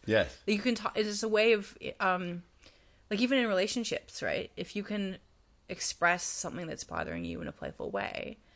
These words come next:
Speaker 2: it's like, makes that okay. It's like,
Speaker 1: Mm.
Speaker 2: it can be a joke and you can talk about it, but it takes that edge off, right? It takes the,
Speaker 1: Yeah.
Speaker 2: the sting of the thing. You can just have a laugh about it and you've got your message across. Like, "Oh, I don't like,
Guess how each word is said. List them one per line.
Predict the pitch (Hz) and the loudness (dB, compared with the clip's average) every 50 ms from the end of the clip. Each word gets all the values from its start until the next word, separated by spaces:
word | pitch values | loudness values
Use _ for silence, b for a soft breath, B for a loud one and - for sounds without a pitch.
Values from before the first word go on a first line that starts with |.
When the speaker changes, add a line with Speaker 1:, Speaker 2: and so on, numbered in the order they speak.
| b b b b b | b b b b b
Speaker 2:
it's | 190 190 - | -6 -4 -2
like, | 214 190 185 | -2 -2 -2
makes | 185 190 185 185 185 - - | 0 -2 -2 -2 -2 -4 -2
that | - 190 175 - | 2 2 2 2
okay. | - 170 165 - 180 - - 339 403 392 - _ - - | 2 -2 -4 -4 -4 -4 -4 -4 -6 -8 -12 _ -6 -6
It's | 208 202 - - | -6 -6 0 0
like, | 208 202 | 2 2
Speaker 1:
Mm. | 202 180 - | 2 -2 -2
Speaker 2:
it | 196 - | -6 -6
can | - 196 196 | -6 -4 0
be | 202 | 0
a | - | 0
joke | 190 190 170 175 - | 2 2 0 0 0
and | 190 185 | -2 -8
you | 165 | -6
can | - 185 | -6 -8
talk | - 220 196 202 - | -4 -4 -4 -4 -4
about | 196 - - 165 170 | -4 -4 -4 -2 -4
it, | 175 - | -6 -6
but | 180 - | -10 -10
it | - | -10
takes | - - 214 202 - | -8 -10 -10 -10 -6
that | - 175 - | -6 -6 -2
edge | - - 180 180 - | -2 -2 -2 -2 -4
off, | - - - - - _ _ - _ b b b b b b b b b - | -6 -6 -6 -8 -10 _ _ -20 _ b b b b b b b b b -4
right? | - 101 - - | -2 -2 0 -2
It | 185 - | -4 -4
takes | - 202 190 - - - | -6 -8 -6 -6 -10 -8
the, | - 190 - | 0 4 4
Speaker 1:
Yeah. | 196 85 - - | 4 4 4 -2
Speaker 2:
the | 196 185 | -4 -4
sting | - - - 220 214 196 180 170 160 | -4 -2 0 2 2 2 0 -2 -6
of | 165 165 - | -6 -6 -6
the | 175 | -8
thing. | 175 - 226 214 | -4 -4 -4 -2
You | 180 196 | -2 -2
can | 202 196 | -2 -4
just | 185 - - | -4 -2 -2
have | 202 180 | -2 -2
a | 180 | 0
laugh | 185 214 254 277 - | 4 4 2 4 2
about | 202 165 107 - | -2 0 0 0
it | - - | 0 0
and | 190 196 | -2 -2
you've | 190 | -2
got | - 262 277 269 | -2 0 0 0
your | 214 | 0
message | 175 180 226 - 240 202 190 | 2 0 0 2 0 0 -2
across. | - - 190 175 175 - - | -2 -6 -4 -6 -6 -6 -6
Like, | 175 190 | -4 -2
"Oh, | 185 | -2
I | 180 | -2
don't | 180 - - | -2 -4 -6
like, | - - | -8 -8